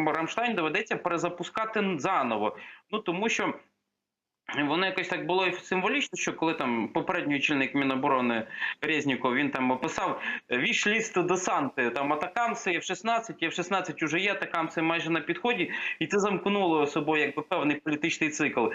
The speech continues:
І цей політичний цикл майже завершився, і тут доведеться щось явно починати заново, ну, тому що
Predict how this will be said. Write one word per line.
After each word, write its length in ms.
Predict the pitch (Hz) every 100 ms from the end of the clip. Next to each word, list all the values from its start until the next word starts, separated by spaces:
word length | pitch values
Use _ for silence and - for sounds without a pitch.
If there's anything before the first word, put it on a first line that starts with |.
| - -
І 80 | 151
цей 140 | 151 214
політичний 500 | 208 185 208 - 175
цикл 320 | 220 - 185
майже 340 | 190 190 180
завершився, 800 | 170 190 190 185 131 - 123 -
і 100 | 120
тут 160 | 120 190
доведеться 400 | 175 190 202 175
щось 300 | 190 175 - - - _
явно 380 | - 160 208 196
починати 480 | 170 165 175 185 185
заново, 460 | 175 170 127 113 113
ну, 100 | 156
тому 280 | 160 156
що 200 | 196 165